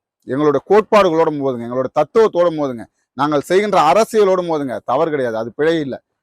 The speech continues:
நாங்க வந்து அதை வந்து முழுமையா ஏற்கிறோம். ஆனா அதை விட்டுட்டு இப்படி கேவலமா, கீழ்த்தரமா உங்க கட்சியோட பேரை, அண்ணாவோட பேரை, நீங்க என்ன சொல்ற, சொல்லக்கூடிய அந்த பெரியார், நாங்க அந்த பெரியாரை மதிக்கிறதுல அந்த பெரியாரோட பேரையும் சேர்த்து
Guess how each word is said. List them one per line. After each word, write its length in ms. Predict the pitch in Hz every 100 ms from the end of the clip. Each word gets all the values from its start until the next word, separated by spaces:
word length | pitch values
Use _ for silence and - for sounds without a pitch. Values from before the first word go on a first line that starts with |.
| _
நாங்க 160 | 120 131
வந்து 160 | 139 151
அதை 100 | 139
வந்து 160 | 139 156
முழுமையா 400 | 143 160 160 160
ஏற்கிறோம். 400 | 156 160 127 - _ _ _ _ -
ஆனா 200 | 98 110 104
அதை 180 | 107 107
விட்டுட்டு 520 | 123 151 214 139 123 107 - _ _ -
இப்படி 360 | 101 - - 120 - -
கேவலமா, 600 | 143 175 180 160 135 123 113
கீழ்த்தரமா 680 | - 190 220 - 160 143 131 117 - _ _
உங்க 120 | 123 117 -
கட்சியோட 500 | 139 151 - 233 202
பேரை, 280 | 156 143 110 - _
அண்ணாவோட 520 | 92 131 190 220 202 165
பேரை, 300 | 147 143 127 - _ _ _ 113
நீங்க 180 | 123
என்ன 160 | 123 143
சொல்ற, 200 | 175 160
சொல்லக்கூடிய 420 | 143 160 143 175 170
அந்த 120 | 151
பெரியார், 400 | - 180 202 165 -
நாங்க 260 | - 127 151
அந்த 120 | 156 139
பெரியாரை 300 | 165 185 180
மதிக்கிறதுல 420 | 175 170 175 185
அந்த 100 | 160
பெரியாரோட 440 | - 160 190 175 160 143
பேரையும் 360 | 160 156 156 -
சேர்த்து 520 | - 180 202 - 165